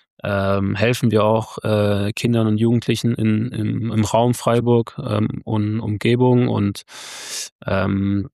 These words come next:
haben so diese drei Säulen, also die körperlich Benachteiligten, die geistig Benachteiligten und die, ähm, sozial benachteiligten Kinder. Und da versuchen wir natürlich, ähm, den Kindern zu helfen, ähm, über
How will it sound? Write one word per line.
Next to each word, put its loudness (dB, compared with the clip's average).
haben 2
so 0
diese 0
drei 0
Säulen, 2
also -2
die -4
körperlich 0
Benachteiligten, -2
die -4
geistig -2
Benachteiligten -2
und -6
die, -4
ähm, -4
sozial 0
benachteiligten 0
Kinder. 0
Und -4
da 2
versuchen -2
wir 0
natürlich, 0
ähm, 0
den -2
Kindern 0
zu 0
helfen, 2
ähm, 0
über -2